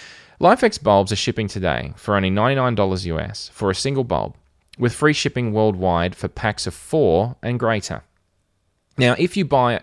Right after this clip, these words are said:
the four-pack, you save four percent overall. With the ten-pack, you save eight percent overall. So if you buy in bulk, um, then you're gonna save more money. Uh, and that's, of course, on top of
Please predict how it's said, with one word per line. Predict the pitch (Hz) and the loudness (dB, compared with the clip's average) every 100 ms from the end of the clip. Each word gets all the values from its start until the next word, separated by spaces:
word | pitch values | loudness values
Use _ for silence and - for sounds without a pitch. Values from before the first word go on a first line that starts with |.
| - | -6
the | 95 | -10
four-pack, | - 190 233 - 73 - - | 0 2 2 0 -2 -4 -8
you | 110 | -6
save | - 113 113 | -4 -2 -4
four | - 139 | -2 -2
percent | 139 - 104 - | -2 -6 -4 -4
overall. | 90 78 71 60 113 - - - - | -4 -4 -6 -4 -6 -8 -20 -20 -6
With | 117 - | -4 -2
the | |
ten-pack, | 110 - 156 156 143 139 | -6 -2 -2 0 -4 -4
you | |
save | 131 143 147 - | -4 -2 -4 -2
eight | 139 190 | -2 0
percent | 123 - 85 | -2 -2 -4
overall. | - 78 76 67 | -2 -4 -2 -4
So | 107 | -4
if | |
you | 113 | -4
buy | 107 143 147 | 0 2 2
in | 104 | 0
bulk, | 82 76 143 - _ _ _ _ _ _ _ _ - | 0 0 -2 -8 _ _ _ _ _ _ _ _ 0
um, | 107 98 87 | 0 0 -2
then | 104 95 | -2 -2
you're | |
gonna | 95 92 | -4 -4
save | - 82 80 | -4 -4 -2
more | 80 | -4
money. | 80 78 82 - _ _ - - - - | -4 -4 -8 -18 _ _ -20 -20 -20 0
Uh, | 101 101 | 2 2
and | 123 | 2
that's, | 131 - | 2 0
of | 95 | -4
course, | 113 101 - | 0 0 -2
on | 98 | -4
top | 98 135 - | -2 -4 2
of | 90 104 | 2 2